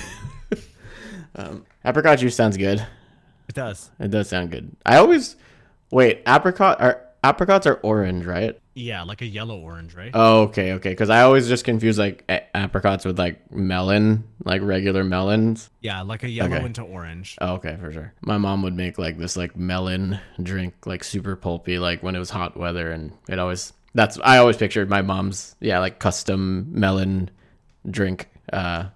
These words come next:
Speaker 1: that she would make when I was a little kid. Whenever I hear him
Speaker 2: Yum.
Speaker 1: demand his apricot juice, yeah. Very street
Speaker 2: Who
Speaker 1: food vibe,
Speaker 2: went into
Speaker 1: 'cause
Speaker 2: your
Speaker 1: it,
Speaker 2: childhood?
Speaker 1: 'cause it uses all the pulp. You know, don't waste
Speaker 2: Yeah.
Speaker 1: it. Don't waste this, uh, an ounce of that. <laughs>
Speaker 2: There's some red in there too, in the apricots.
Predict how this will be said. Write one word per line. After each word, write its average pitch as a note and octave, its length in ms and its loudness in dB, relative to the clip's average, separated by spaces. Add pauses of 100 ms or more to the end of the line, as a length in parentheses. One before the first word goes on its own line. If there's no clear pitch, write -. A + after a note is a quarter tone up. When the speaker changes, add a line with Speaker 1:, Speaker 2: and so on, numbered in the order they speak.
(140)
Speaker 1:
that G#2+ 140 -4
she G#2 80 -2
would G2 100 -2
make F#2+ 180 -4
when F#2+ 120 -4
I F#2+ 40 -2
was F#2 120 -6
a - 20 -6
little G2+ 160 -4
kid. F#2+ 260 -4 (240)
Whenever G2 280 -2
I G2+ 60 0
hear G#2+ 180 0
him A2+ 180 0
Speaker 2:
Yum. C3 400 -8
Speaker 1:
demand G2+ 300 0
his A#2 100 2
apricot C#3+ 400 0
juice, E2+ 240 -10
yeah. F#2+ 280 -2 (240)
Very E3 180 10
street D3 300 2
Speaker 2:
Who D#3+ 40 -8
Speaker 1:
food A#2+ 160 6
vibe, G2+ 40 -6
Speaker 2:
went F#2 160 4
into F2+ 120 -6
Speaker 1:
'cause G2+ 140 0
Speaker 2:
your G2 80 -2
Speaker 1:
it, - 60 -10
Speaker 2:
childhood? F#2 480 -16
Speaker 1:
'cause G#2 140 -6
it G2+ 100 -4
uses G2+ 280 -2
all G2+ 160 -2
the F#2+ 100 -6
pulp. F2+ 340 -4 (520)
You A2 100 -2
know, F2 100 -2
don't F#2 200 -4
waste F#2 260 -4
Speaker 2:
Yeah. F#2 80 -6
Speaker 1:
it. - 120 -14
Don't G2+ 180 -2
waste G2 200 -4
this, - 320 -14 (140)
uh, F2 300 -4 (200)
an F#2 160 -6
ounce A#1+ 200 -12
of - 80 -14
that. - 960 -4 (200)
<laughs> - 220 -18
Speaker 2:
There's E3 180 -8
some F#3+ 200 -8
red D#3 200 -8
in C3 140 -8
there F#2 160 -10
too, G2 320 -12 (140)
in G2 160 -16
the F#2 160 -12
apricots. - 680 -18